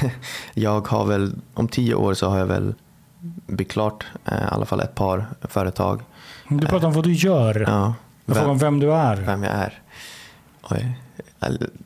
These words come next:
Speaker 1: samma som idag. Lycklig, eh, mår bra fysiskt, psykiskt, eh, och håller på med det jag älskar eller brinner för. Ehm, jag, eh, jag vill leva ett liv som jag gör idag, där jag inte vill behöva ta mig semester från vardagen.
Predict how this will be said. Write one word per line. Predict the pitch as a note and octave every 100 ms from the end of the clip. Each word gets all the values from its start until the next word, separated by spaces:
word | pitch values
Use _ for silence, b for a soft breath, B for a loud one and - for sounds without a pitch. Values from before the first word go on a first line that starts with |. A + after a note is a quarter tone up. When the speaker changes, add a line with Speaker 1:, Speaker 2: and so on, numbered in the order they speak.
| - - A2+
Speaker 1:
samma | A#2+ A#2
som | A2+ A2
idag. | G2+ C3 B2+
Lycklig, | A2+ A#2+ - A2 G#2+ G#2+ G#2+ G#2
eh, | A2+ A#2 - - - - -
mår | - A2 G#2+
bra | G#2 G#2 G2+ A#2+ D3 -
fysiskt, | G#2+ G2+ G#2 -
psykiskt, | G#2 G2+ G#2+ A2 - - -
eh, | G2 G2 G2 G2+ G#2 -
och | G2+ G2+ - - - - _ -
håller | A2 G#2+
på | G2 - A2
med | G2+
det | F#2+
jag | F#2+ F#2 F#2 G#2+
älskar | G2+ - G#2
eller | G2 G2+ - -
brinner | G#2+ A#2 B2
för. | - - - B B B B B _ -
Ehm, | G1+ - - - A2 A2+ - _ - - _
jag, | - G#2+ G2+ G2 F#2+
eh, | G2 F#2+ A2 B2 - - _ _ -
jag | A2
vill | A2
leva | A2 A2 G#2
ett | G2+
liv | G2 G#2+
som | G#2
jag | F#2+
gör | F#2
idag, | F#2 F#2+ G#2
där | F#2+ F#2+
jag | G2
inte | G2 F#2+
vill | F#2 G2+ -
behöva | - G#2 F#2
ta | - F#2+
mig |
semester | - G3 G#3 - - -
från | - F#2+ F#2+
vardagen. | G2 F#2+ -